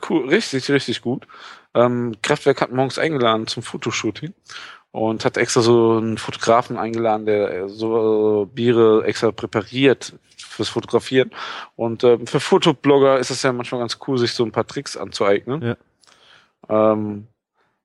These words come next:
Speaker 1: unter anderem haben wir <laughs> so einen Aquariumstein genommen mit so einem, ähm, so einfach so einem Schlauch verbunden,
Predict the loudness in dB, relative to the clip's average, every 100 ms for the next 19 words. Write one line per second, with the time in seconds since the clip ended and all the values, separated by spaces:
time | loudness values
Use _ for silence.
0 | _ 0 0 4 4 4 4 2 4 2
1 | 2 -4 -6 -6 0 0 2 0 2 0
2 | 0 -8 -20 -20 -14 -6 -4 -4 0 2
3 | 2 2 -2 -2 0 2 2 -4 -6 -6
4 | -6 -6 -6 -6 0 2 2 -4 -12 -20
5 | -20 -8 -2 -2 0 -2 0 0 0 -4
6 | 2 4 4 2 -2 0 -2 -4